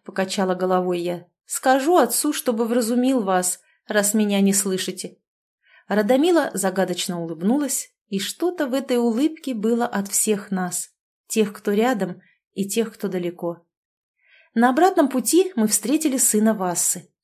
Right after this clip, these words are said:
Он вырос высоким, статным, был до последней черточки похож на своего отца. Когда я видела этого отрока, порой теряла дыхание от груза воспоминаний,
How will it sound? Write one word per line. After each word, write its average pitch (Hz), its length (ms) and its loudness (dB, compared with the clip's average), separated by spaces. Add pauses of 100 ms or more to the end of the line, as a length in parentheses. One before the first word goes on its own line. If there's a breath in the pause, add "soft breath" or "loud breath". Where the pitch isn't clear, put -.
(300 soft breath)
Он 330 240 4
вырос 247 340 2
высоким, 190 680 0
статным, 185 720 -2 (100)
был 220 200 0
до 226 80 0
последней 240 680 0
черточки 233 600 -2
похож 202 480 -2
на 202 60 -2
своего 190 420 -2
отца. 175 540 -4 (420)
Когда 190 320 -2
я 208 140 0
видела 196 360 -2
этого 196 420 -4
отрока, 185 640 -4 (300 loud breath)
порой 220 280 2
теряла 226 380 4
дыхание 220 640 2
от 202 220 -2
груза 226 320 0
воспоминаний, 226 840 2